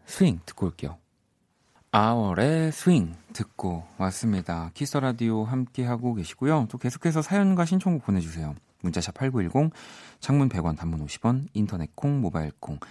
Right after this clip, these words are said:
마이케이 톡은 무료입니다. 음, 효진 씨는 어제 회사 동료까지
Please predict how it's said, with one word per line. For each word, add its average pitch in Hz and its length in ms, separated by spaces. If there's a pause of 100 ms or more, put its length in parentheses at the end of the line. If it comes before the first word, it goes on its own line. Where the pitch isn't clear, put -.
(240)
마이케이 78 480
톡은 160 460 (200)
무료입니다. 90 640 (1000)
음, 139 260
효진 180 280
씨는 151 500 (120)
어제 98 200
회사 156 280
동료까지 95 960